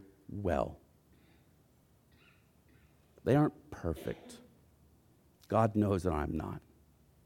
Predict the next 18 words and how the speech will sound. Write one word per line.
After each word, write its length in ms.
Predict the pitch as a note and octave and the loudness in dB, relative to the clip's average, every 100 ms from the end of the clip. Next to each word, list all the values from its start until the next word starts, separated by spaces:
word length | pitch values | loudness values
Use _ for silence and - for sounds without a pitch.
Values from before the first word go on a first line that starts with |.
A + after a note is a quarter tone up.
| _ _ _ _ _ _ _ _ _ _ _ - | _ _ _ _ _ _ _ _ _ _ _ -2
But 160 | A2+ F2 | 2 4
in 60 | |
all 200 | G#2+ A#2+ | 6 6
their 300 | A2+ G2+ F2+ - - _ | 8 8 6 0 -16 _
quirks 720 | - - B2+ A#2+ - - - | -4 4 4 4 -2 -18 -10
and 200 | - C#2 - _ _ _ _ _ _ | -6 -4 -6 _ _ _ _ _ _
unique 440 | F#2+ G#2 A#2+ - - | 2 6 6 4 -2
personalities, 1080 | B2+ G#2+ B2 F#2+ F#2+ G#2 G2+ G2 - - - _ - - - _ _ _ _ _ _ _ _ _ _ _ _ _ _ _ _ _ _ _ _ | -2 0 0 4 4 4 2 0 -4 -12 -20 _ -20 -20 -20 _ _ _ _ _ _ _ _ _ _ _ _ _ _ _ _ _ _ _ _
the 100 | G2+ | -4
test 420 | - D#3 D3 - | -2 0 0 2
is, 140 | B2 G#2+ | 2 2
do 120 | A#2+ | 2
they 140 | G2 | 0
do 260 | F#2 - D#3 | -2 2 4
a 60 | G#2 | 2
pretty 440 | - - C3 A#2 | -4 -4 -2 -2
good 380 | A#2 A2 F2+ - | 0 0 0 -2
job 460 | G#2+ G#2+ G2+ F2+ | -2 2 2 0